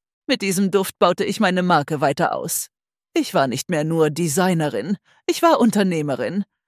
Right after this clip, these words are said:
Meine Ideen wurden zu Produkten, meine Produkte zu Ikonen.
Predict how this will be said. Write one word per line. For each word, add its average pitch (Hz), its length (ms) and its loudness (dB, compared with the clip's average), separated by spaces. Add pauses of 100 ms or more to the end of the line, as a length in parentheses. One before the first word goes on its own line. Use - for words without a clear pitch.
(120)
Meine 185 240 2
Ideen 165 380 -2
wurden 185 260 0
zu - 160 0
Produkten, 226 640 -2 (280)
meine 247 200 4
Produkte 160 460 -6
zu - 160 -4
Ikonen. 131 640 -4